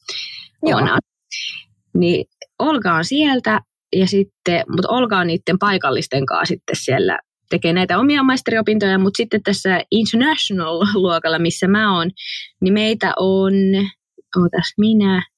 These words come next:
Speaker 2: Sonja, Lotta, Juho. Niin meitä on viisi suomalaista.
Speaker 1: Okei, vitsi.
Speaker 2: Joo. Mutta sit kun meidät niinku on jaettu semmosiin kolmeen pienryhmään, niin sitten siinä ei ole kuin mun kanssa se yksi suomalainen Juho.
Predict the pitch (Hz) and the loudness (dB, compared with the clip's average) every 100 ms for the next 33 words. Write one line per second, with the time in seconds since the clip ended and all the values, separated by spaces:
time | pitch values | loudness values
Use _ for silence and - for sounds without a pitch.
0 | _ _ _ - 190 185 170 165 160 156 | _ _ _ 0 2 4 2 0 0 2
1 | 160 160 - _ _ - 151 165 - - | 2 0 -6 _ _ 0 0 2 0 0
2 | - - - 311 381 403 392 440 427 180 | -4 -6 -8 -2 -2 0 0 0 -2 -2
3 | - 180 147 107 85 202 - 202 - _ | -4 -4 -2 -2 -4 -4 -4 -6 -6 _
4 | _ - 330 339 339 370 381 349 294 254 | _ -2 0 0 0 0 0 2 2 2
5 | 320 370 - - 247 214 202 - _ - | 2 0 -6 -4 0 0 0 -4 _ -4
6 | - - - - - - - 214 - 226 | -4 -6 -14 -16 -16 -12 -2 0 2 0
7 | 240 220 233 247 262 220 196 170 170 180 | 0 0 2 2 2 2 0 0 0 0
8 | 196 190 196 - 170 - 170 170 180 175 | 2 2 -2 -2 -2 0 0 2 2 0
9 | 175 - _ _ _ - 202 190 170 160 | -2 -6 _ _ _ -2 0 0 0 -2
10 | 170 202 190 165 143 151 160 143 147 147 | -2 0 0 0 -2 0 0 0 -2 -2
11 | 147 147 - 156 - 202 208 180 147 147 | 0 -2 0 -2 0 0 2 2 -2 -4
12 | 147 151 160 - 151 156 156 127 165 - | -2 -4 -6 -2 2 4 4 2 0 0
13 | 151 151 - 160 151 143 151 151 160 170 | -2 -2 -2 0 2 2 0 2 2 2
14 | - 180 | 0 -4